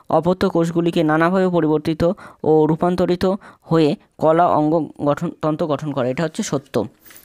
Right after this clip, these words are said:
এরপরে দেখো বাম স্তম্ভ, ডান স্তম্ভ। প্রথমে যেটা আছে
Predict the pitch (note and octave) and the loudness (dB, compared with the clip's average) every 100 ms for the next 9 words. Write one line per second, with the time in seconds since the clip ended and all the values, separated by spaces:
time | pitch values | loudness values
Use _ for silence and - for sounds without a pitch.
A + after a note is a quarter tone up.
0 | - E3+ F#3+ F#3 F#3 F#3 C#3+ D3 D#3 D#3+ | -6 0 2 2 2 0 0 -2 -2 -2
1 | D3+ C#3 - C#3+ D3 E3 - E3+ F3 A#3 | -2 -2 -4 0 0 0 -4 -4 -2 -6
2 | _ _ - - - F3 F#3+ F#3+ F3+ F3+ | _ _ -20 -14 -4 -2 -2 -2 -2 -2
3 | D#3+ - A3 | -2 -2 -4